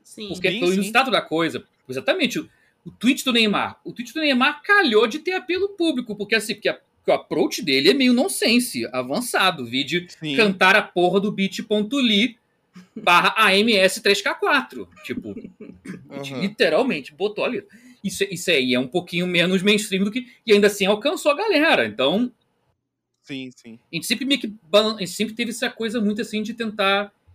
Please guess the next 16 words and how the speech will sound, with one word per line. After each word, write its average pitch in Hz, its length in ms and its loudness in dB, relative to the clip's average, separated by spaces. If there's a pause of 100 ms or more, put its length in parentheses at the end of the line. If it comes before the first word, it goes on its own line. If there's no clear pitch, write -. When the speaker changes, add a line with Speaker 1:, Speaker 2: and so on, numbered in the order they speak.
(220)
Speaker 2:
equilibrar 180 760 2
um 190 60 -2
humor 175 320 0
muito 196 300 -2
porra 202 280 0
louca, 175 440 -2
muito, 180 420 -8
muito 151 480 -10 (420)
quase 151 220 0
experimental, 160 960 -2 (340)
quase, 113 360 0
né? 139 100 -4
Não 170 100 -8
chega - 200 -14
a 104 40 -16
ser 110 220 -8